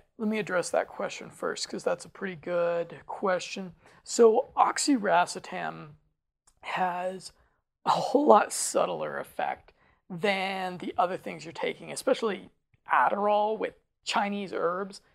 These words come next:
That's the first time I've heard of that particular combination, and part of me almost wants to dissuade you from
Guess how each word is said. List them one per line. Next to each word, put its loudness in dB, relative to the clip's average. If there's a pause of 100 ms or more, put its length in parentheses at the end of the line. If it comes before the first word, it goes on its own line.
(200)
That's 4
the -2
first -4
time -2
I've -4
heard -6
of -10 (400)
that 6 (120)
particular -4 (480)
combination, 8 (100)
and -2 (460)
part 4
of -2
me -4 (480)
almost -2
wants -6
to -8
dissuade -4
you -6 (500)
from 2